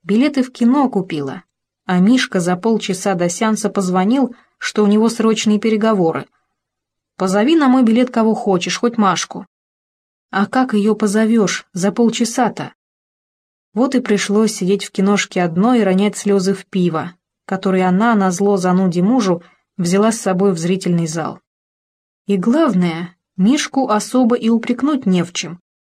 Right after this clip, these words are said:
Хотя муж и ворчит, что она транжирка, а зарплату отдает ей по-прежнему. Приходит домой пусть и поздно, но всегда трезвый, ребенка не обижает, на нее руки в жизни не поднял.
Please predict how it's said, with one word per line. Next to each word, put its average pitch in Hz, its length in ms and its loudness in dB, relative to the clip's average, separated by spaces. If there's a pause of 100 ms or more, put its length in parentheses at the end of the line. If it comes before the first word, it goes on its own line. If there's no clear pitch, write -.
(320)
Хотя 180 360 -2
муж 196 260 2
и 214 40 2
ворчит, 190 420 -2
что - 200 -4
она 185 200 0
транжирка, 190 720 -2 (440)
а 190 120 0
зарплату 180 640 -2
отдает 180 520 -2
ей 180 140 0
по-прежнему. 165 800 -4 (720)
Приходит 233 480 0
домой 214 320 4
пусть 240 340 -2
и 208 40 2
поздно, 240 500 0
но 160 100 -4
всегда 156 400 -4
трезвый, 226 600 -4 (380)
ребенка 196 480 0
не 170 140 0
обижает, 175 640 -2 (440)
на 185 120 2
нее 202 360 4
руки 233 320 2
в 214 60 2
жизни 190 360 2
не 240 160 4
поднял. 170 540 -2